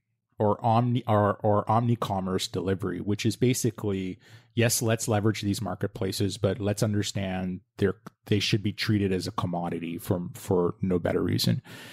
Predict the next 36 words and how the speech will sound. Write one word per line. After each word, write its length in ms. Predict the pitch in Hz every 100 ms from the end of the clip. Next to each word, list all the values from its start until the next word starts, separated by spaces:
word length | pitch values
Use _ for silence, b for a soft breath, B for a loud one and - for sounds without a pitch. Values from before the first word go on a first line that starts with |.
| B B B
But 160 | 117 127 - _ _ 135
what, 280 | 117 156 120 131 139 143 147 113 -
like, 200 | 143 -
in 160 | 135
your 180 | 147 190
world, 380 | 208 113 104 107
because 360 | 117 - 113 139
you 80 |
speak 240 | - 139 -
to 100 | 110
a 40 |
lot 340 | 95 92 92 98
of 80 |
grocery 360 | - 95 95 95
retail 360 | 87 90 95 90
executives 720 | 90 98 - 95 90 90 95
and, 340 | 90 90 87
and 380 | - 90 87 - -
C 180 | - 101
P 140 | 101
Gs 340 | 90 98 113
out 220 | 92 90 -
there, 260 | 104 - - B B B B _ _ - -
are 180 | 135 135
they 140 | 196
talking 520 | - - - - 156
about 280 | 151 147 143
the 80 | 120
risks 480 | 101 123 - - 117
of 120 | 104
using 440 | 104 107 107 104
gig 240 | - 110 117
workers 500 | 117 123 143 139 131
at 80 | 110
all, 280 | 104 127
Kevin? 460 | 143 139 139 156 160